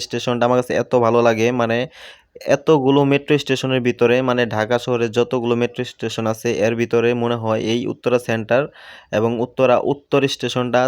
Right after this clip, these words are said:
বেস্ট। মানে অনেক সুন্দর, অনেক বড়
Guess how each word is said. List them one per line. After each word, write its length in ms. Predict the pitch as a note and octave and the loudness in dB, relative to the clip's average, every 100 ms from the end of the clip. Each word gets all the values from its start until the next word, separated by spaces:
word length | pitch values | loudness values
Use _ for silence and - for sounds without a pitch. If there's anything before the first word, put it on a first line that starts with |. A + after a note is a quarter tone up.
| A2 | -2
বেস্ট। 340 | G2 A#2 - - A2 | -2 -2 -2 -8 -8
মানে 220 | A2 A#2+ A#2+ - | -6 -4 -6 -6
অনেক 240 | A#2+ C#3 C3+ | -4 -2 -2
সুন্দর, 400 | - C3+ B2+ B2 C3 - | -6 -6 0 2 2 0
অনেক 280 | A#2+ B2+ B2+ A#2+ | -2 -2 -2 0
বড় 180 | B2 | 2